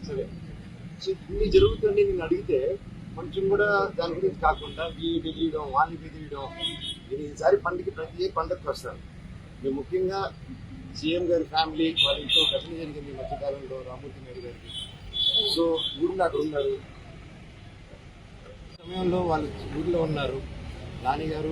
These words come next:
ఇక్కడ ఉన్నారు, ఇక్కడ వచ్చి గొడవలు చేయడం కరెక్ట్ కాదు. అంటే నేను వస్తే వాళ్ళు గొడవలు చేస్తారు, నాకు గొడవలు ఇంటెన్షన్ కాదు. నా కూతురు, నా కూతురిది ఫస్ట్ టైమ్, ఫస్ట్ సంక్రాంతి అండి, ఫస్ట్ పండగ.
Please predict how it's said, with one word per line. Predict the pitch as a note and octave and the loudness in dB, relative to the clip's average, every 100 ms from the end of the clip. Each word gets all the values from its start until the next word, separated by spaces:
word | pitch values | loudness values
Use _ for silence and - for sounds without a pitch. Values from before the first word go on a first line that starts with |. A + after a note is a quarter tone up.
| D3+ | -2
ఇక్కడ | C#3 C#3 | -2 -2
ఉన్నారు, | C#3 C3 C3 | -2 -4 -6
ఇక్కడ | - C#3 C3+ | -4 -2 -2
వచ్చి | - B2+ | -2 -4
గొడవలు | C3+ F3 D#3 | -2 -2 -2
చేయడం | D#3 D3+ C3 | -2 -2 -2
కరెక్ట్ | C3 C#3 C3+ | -2 -2 -2
కాదు. | B2 B2 - - - D3 D3+ | -2 -2 0 2 2 4 4
అంటే | D3+ - | 6 4
నేను | - D3+ | 4 4
వస్తే | A3+ F3+ | 4 4
వాళ్ళు | F3+ | 4
గొడవలు | F#3 G3 F3+ | 4 2 0
చేస్తారు, | - D#3 B2+ | -2 -4 -2
నాకు | B2+ - | -2 0
గొడవలు | C#3 F3 E3 | 0 2 0
ఇంటెన్షన్ | - - D#3+ A#2+ | -4 -4 -4 -4
కాదు. | G#2 - - - - - - - | 0 2 2 2 2 0 0 0
నా | C#3+ E3 | 0 0
కూతురు, | F3+ F#3 F#3+ F#3 - C#3+ | 0 2 2 0 -4 -6
నా | D3 - | -4 -2
కూతురిది | D#3+ F#3 F3+ - | -2 0 -2 -2
ఫస్ట్ | - - | -2 2
టైమ్, | G3 F3+ - | 2 2 -2
ఫస్ట్ | D#3+ - | -6 2
సంక్రాంతి | F3+ D3 C#3 - - | 2 2 0 0 -2
అండి, | - - - C3+ | -6 -8 -8 -6
ఫస్ట్ | - C#3 C3+ | -6 -6 -6
పండగ. | C#3 | -4